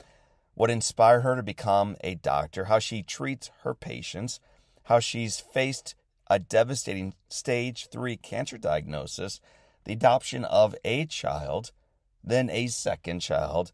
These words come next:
and then the life they had going forward. It's an amazing story. You're in for a wonderful, wonderful conversation with one of my favorite people. So, my friends,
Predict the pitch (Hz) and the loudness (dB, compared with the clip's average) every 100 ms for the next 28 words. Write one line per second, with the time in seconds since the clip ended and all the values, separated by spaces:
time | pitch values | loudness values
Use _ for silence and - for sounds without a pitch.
0 | _ _ - 104 101 98 95 92 - 82 | _ _ -6 -4 0 4 6 4 2 2
1 | 87 82 78 78 78 - 82 85 120 190 | 2 2 -2 -6 -6 -4 -2 -2 -4 -6
2 | 151 98 90 92 101 - - 76 85 101 | -4 -4 -6 -8 -8 -10 -6 -6 -6 -4
3 | 127 139 - 95 92 95 90 110 135 127 | -4 -4 -4 -2 -2 -4 -2 2 2 0
4 | 92 87 107 107 90 87 92 92 90 80 | -8 -4 -2 -2 -6 -4 -4 -4 -8 -8
5 | - 87 - - _ _ _ _ - 120 | -8 -12 -12 -20 _ _ _ _ -8 -2
6 | 123 131 131 120 104 101 110 107 78 67 | 0 4 4 4 0 -2 -4 -8 -8 -8
7 | - - 101 104 127 127 143 160 | -8 -4 0 2 4 4 2 -4